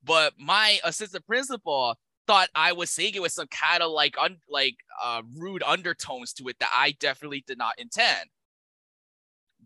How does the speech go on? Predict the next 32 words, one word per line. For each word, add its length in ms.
Because 560
we 100
took 340
the 100
time 480
to 80
share 440
perspective 580
without 340
judgment, 600
we 200
came 220
to 80
understand 540
that 160
maybe 200
we're 120
not 220
so 240
horrible 480
people 540
that 180
like 180
to 80
scare 360
children 680
or, 240
or, 220
uh, 240
or 180
just, 320
just, 200